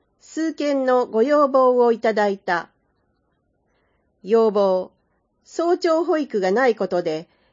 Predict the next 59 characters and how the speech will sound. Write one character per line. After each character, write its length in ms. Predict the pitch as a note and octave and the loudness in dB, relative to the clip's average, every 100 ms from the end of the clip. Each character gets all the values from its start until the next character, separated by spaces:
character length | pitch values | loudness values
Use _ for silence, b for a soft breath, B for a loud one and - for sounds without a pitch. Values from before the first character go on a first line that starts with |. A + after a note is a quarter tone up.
| - | -6
リ 140 | G#3+ | -4
モ 200 | A#3 C#4+ | 0 -2
ー 40 | C#4+ | 2
ト 140 | C4 | 2
ワ 160 | C4+ C4 | 2 0
ー 60 | |
ク 140 | C4 F#3 | 0 -2
や 340 | F3 F3 - - | 0 0 -4 -4
パ 160 | C#4+ | -2
ー 60 | C#4 | 0
ト 140 | C4 | -2
勤 340 | C4 B3 G#3+ E3+ | -2 -2 -2 -2
務、 200 | D#3 - _ _ _ _ - | -4 -12 _ _ _ _ -10
離 120 | G#3 | -6
職 260 | D#4 D#4 - | -2 -2 -2
等 260 | E4+ D#4+ | -4 0
を 100 | A#3 | -2
す 160 | G3+ F#3+ | -2 -2
る 220 | F3+ F#3 - | -2 -4 -10
保 180 | - G#3+ | -10 -6
護 120 | E4+ | -4
者 120 | D4 | -2
も 160 | A3 F3+ | -4 -4
い 80 | F#3 | -6
る 100 | C#4 | -4
と 120 | G3+ | -6
聞 160 | - | -6
く。 240 | - D#3+ - _ _ _ _ _ _ | -12 -12 -12 _ _ _ _ _ _
小 320 | - D4+ C#4+ C#4 | -8 0 2 2
一 180 | A#3+ | 0
の 120 | B3+ B3+ | -2 -2
壁 240 | B3+ A3+ | 0 0
の 120 | A#3 | -2
解 260 | A3+ B3+ B3+ | -2 -2 0
消 260 | C4 A#3 | 0 0
に 120 | A3+ A3 | 0 0
向 160 | G#3 | -2
け、 340 | G#3 F#3 F#3 b b b | -2 -2 -4 b b b
学 320 | G#3+ G#3+ D4 | -6 -4 -4
童 240 | C#4+ D4 D4 | 0 0 2
保 180 | C4+ | 4
育 180 | C4 - | 4 0
所 200 | - A#3 | -2 0
の 320 | G#3+ G#3 G3 - | 2 0 -2 -8
早 320 | - D4 E4+ | -6 -4 -2
朝 280 | F4 D#4 D#4+ | -2 -2 -2
保 160 | D#4 | -2
育 240 | C#4+ - F#3 | -4 -2 -2
の 280 | F3+ F3+ - | 0 -2 -4
実 380 | F3 G#3 - C#4 | -6 -6 -6 -4
施 20 | |
の 120 | C#4 | -4
研 280 | C4+ A#3+ B3 | 2 2 2
究 360 | A#3+ A#3 A3+ G#3+ | -2 -4 0 0
を 200 | G3+ - | 0 -2
要 240 | G3+ G#3+ | 0 0
望 220 | G3 G3 | 2 -2
す 160 | G3 F3+ | -2 -6
る。 240 | E3 E3 | -10 -10